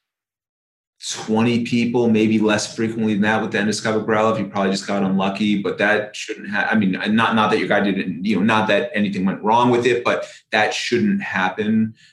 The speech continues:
uh, most of the time. And so, yeah, it's a fast healing, great procedure. I do little things to make it, for those people who want that fox eye look, we tweak the endoscopic brow technique to give a little more lateral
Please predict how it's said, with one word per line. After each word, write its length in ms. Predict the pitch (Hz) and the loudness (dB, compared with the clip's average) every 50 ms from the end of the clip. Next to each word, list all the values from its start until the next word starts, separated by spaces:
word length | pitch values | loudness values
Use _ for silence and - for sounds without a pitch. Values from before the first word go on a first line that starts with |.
| _ _ - | _ _ -2
uh, 360 | 101 98 95 95 92 92 101 107 | 0 2 2 2 2 0 0 0
most 320 | 107 101 98 98 - - | 2 2 0 0 -2 -6
of 120 | 90 87 | -10 -8
the 80 | - - | -8 -10
time. 500 | - - - - 92 - - - - - _ - _ _ _ _ _ - | -12 -10 -14 -12 -12 -12 -12 -12 -14 -16 _ -20 _ _ _ _ _ -2
And 200 | 104 104 98 98 | 0 0 0 0
so, 600 | - - - 104 101 101 101 101 101 101 101 98 | 0 0 0 2 2 4 4 4 2 2 0 0
yeah, 320 | 110 110 117 120 113 - | 2 4 4 4 4 4
it's 140 | - 110 - | 2 0 0
a 40 | 107 | -4
fast 500 | - - - - 110 107 110 110 110 - - | -6 -6 -6 -2 0 0 2 0 0 -4 -4
healing, 340 | - 113 113 113 110 107 98 | -2 0 2 2 2 2 2
great 260 | 107 113 113 110 113 | 2 2 2 2 0
procedure. 640 | 113 101 98 - - 113 113 110 117 117 113 110 - | -4 -4 -4 -2 0 0 2 2 2 2 2 2 2
I 160 | 104 107 107 | 2 0 0
do 240 | 101 110 110 107 107 | 2 0 0 2 2
little 260 | 110 113 117 113 110 | 4 4 4 4 2
things 480 | 113 - 117 113 113 113 117 113 113 - | 0 0 0 2 2 2 2 0 0 0
to 60 | - | 2
make 220 | 98 98 101 101 98 | 2 4 4 4 2
it, 260 | 101 92 95 - - | 0 -2 -2 -6 -4
for 140 | - 92 92 | -2 0 2
those 180 | 107 107 101 - | 2 2 2 0
people 200 | 117 104 101 98 | -2 -2 -2 0
who 80 | 101 | 0
want 260 | 92 90 95 101 101 101 | 2 2 2 2 2 2
that 220 | 92 82 - - | 0 0 -2 -2
fox 320 | - 107 104 - - - | 0 0 0 0 0 0
eye 120 | 107 104 107 | 0 0 2
look, 300 | 107 110 110 104 - 95 | 2 2 2 0 0 -4
we 120 | 90 90 | -4 -4
tweak 340 | - - - 104 98 95 - | -4 -4 -2 -2 -2 0 -2
the 60 | 98 92 | -2 0
endoscopic 440 | 101 98 98 - 101 98 95 92 | 0 0 0 -2 -2 -4 -4 -2
brow 160 | - 101 98 98 | -2 -4 -4 -2
technique 380 | - 110 95 - 107 101 98 | -2 -4 -4 -2 -2 -4 -4
to 80 | - 98 | -4 -6
give 100 | 98 95 | -4 -4
a 40 | 90 | -2
little 240 | 90 98 98 101 | -2 0 0 2
more 200 | 101 98 95 90 | 2 2 2 2
lateral 640 | 90 90 90 90 92 95 95 98 98 95 95 95 95 | 2 0 0 0 0 0 0 0 0 2 2 2 0